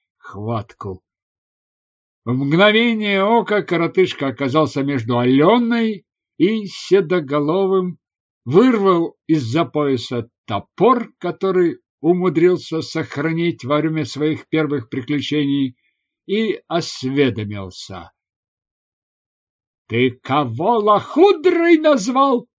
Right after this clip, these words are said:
Удивительно, но взгляд плешивого забияки волшебным образом прояснился – а от пьяной неуклюжести не осталось и следа.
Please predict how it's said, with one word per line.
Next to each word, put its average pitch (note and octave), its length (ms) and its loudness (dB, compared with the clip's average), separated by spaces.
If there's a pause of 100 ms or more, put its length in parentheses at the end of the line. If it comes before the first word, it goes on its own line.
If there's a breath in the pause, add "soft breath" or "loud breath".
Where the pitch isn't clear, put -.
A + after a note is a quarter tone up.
(1160)
Удивительно, C3 920 0
но A2+ 380 -4
взгляд A#2 680 0 (180)
плешивого C3 1000 -2
забияки A#2 880 -2
волшебным D#3+ 880 -6
образом F#3 600 -4 (120)
прояснился – F3+ 1200 -4 (760)
а C#3 260 4
от - 180 -6
пьяной F#3+ 560 2
неуклюжести F3 1300 0
не A2+ 140 -2
осталось D3+ 800 -6
и E3 60 -8
следа. D#3 680 -6